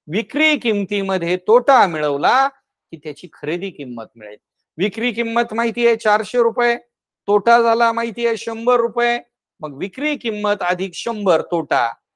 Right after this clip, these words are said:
पाचशे रुपये झाली खरेदी किंमत. आणि पुढचं सूत्र तयार झालं, खरेदी किंमत बरोबर.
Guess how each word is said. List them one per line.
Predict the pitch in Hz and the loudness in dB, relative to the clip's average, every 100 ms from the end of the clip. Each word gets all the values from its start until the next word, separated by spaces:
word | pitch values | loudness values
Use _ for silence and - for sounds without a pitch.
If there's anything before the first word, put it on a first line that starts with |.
| - | -4
पाचशे | 160 165 - 214 | -4 -2 0 0
रुपये | 185 175 | 0 -4
झाली | 151 147 160 _ | -4 -8 -10 _
खरेदी | 143 143 135 | -4 -2 -4
किंमत. | 127 135 127 117 101 _ _ _ | -8 -8 -6 -6 -8 _ _ _
आणि | 135 123 | -10 -10
पुढचं | 123 175 175 269 | -6 -6 -6 -6
सूत्र | 262 220 185 185 170 | -6 -6 -4 -2 2
तयार | 156 147 147 | 2 4 2
झालं, | 139 127 160 233 247 _ _ - - | 0 0 -2 -2 -6 _ _ -20 -10
खरेदी | 160 170 196 233 262 | -4 -2 -2 -2 -4
किंमत | 196 185 165 160 160 156 135 | -4 -4 -2 -2 -2 -2 -6
बरोबर. | 117 139 139 135 147 143 120 | -2 2 2 4 4 4 2